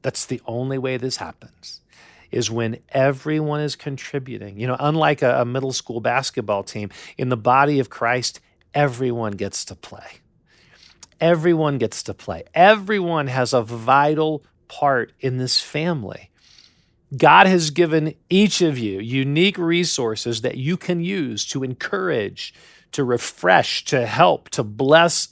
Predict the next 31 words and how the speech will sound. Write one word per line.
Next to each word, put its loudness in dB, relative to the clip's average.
other -2
people -6
in 0
this -2
body. -6
And 4
when 2
all 4
of 2
us 0
are -2
doing -2
that, -2
watch 0
out. 0
The 0
church 0
becomes 2
the 2
amazing, 2
thriving, 6
loving, 4
high-impact 2
family -6
that -4
God 2
designed -2
it -8
to -8
be. -12
<laughs> -8